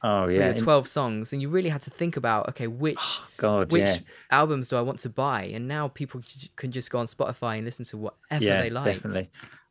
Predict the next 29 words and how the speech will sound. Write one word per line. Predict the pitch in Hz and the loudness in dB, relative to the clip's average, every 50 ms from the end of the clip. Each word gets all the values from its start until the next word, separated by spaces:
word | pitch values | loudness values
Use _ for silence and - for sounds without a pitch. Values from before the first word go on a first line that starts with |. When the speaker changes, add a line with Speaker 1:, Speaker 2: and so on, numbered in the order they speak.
| _ _ _ | _ _ _
Speaker 1:
So | - 135 127 | 2 2 4
I | 123 127 131 | 6 6 6
remember | 135 135 131 127 120 113 110 | 8 8 6 6 6 4 2
vividly | 101 104 113 135 120 113 104 - 107 95 92 87 87 - | 2 4 6 6 6 6 4 4 4 4 4 2 0 -4
the | - - | -4 -6
first | - - - 104 98 98 - - - | -4 0 4 4 4 4 2 -2 -2
album | 117 101 98 87 95 92 90 90 90 - - _ _ - | 0 0 0 0 0 -2 -2 -4 -6 -10 -14 _ _ -2
I | 101 98 92 | 0 0 0
bought, | 85 - 92 90 92 - - - _ _ - | 0 0 0 0 0 -2 -4 -8 _ _ -2
and | 107 104 98 107 | 0 2 4 4
I | 104 | 6
remember, | 104 104 104 104 104 101 98 101 98 101 - - _ _ _ _ _ _ _ _ _ _ _ | 6 6 4 4 2 2 2 2 2 2 0 -4 _ _ _ _ _ _ _ _ _ _ _
be-, | - 123 | -2 0
like, | 131 120 113 110 - 123 | 2 2 2 2 2 0
exactly | 131 - 127 101 135 123 117 - 107 | 0 0 2 4 4 4 2 2 2
like | 110 110 110 | 2 2 2
you | |
said, | 107 - 131 113 | 2 4 6 6
I, | 104 104 - 127 | 6 6 4 2
I | 123 | 2
think | - 170 156 - | 2 2 2 4
it | 131 | 4
was, | 110 117 104 | 2 2 4
like, | 110 107 104 - - - _ _ _ | 6 6 6 4 2 -6 _ _ _
I | 131 113 | -4 -4
don't | 92 | -2
know, | 92 95 | -2 -2
twelve | 92 - - 107 104 101 - | -2 0 2 4 4 2 2
pound, | - 107 104 98 92 95 98 98 - - | 0 -2 0 0 0 -2 -4 -8 -12 -14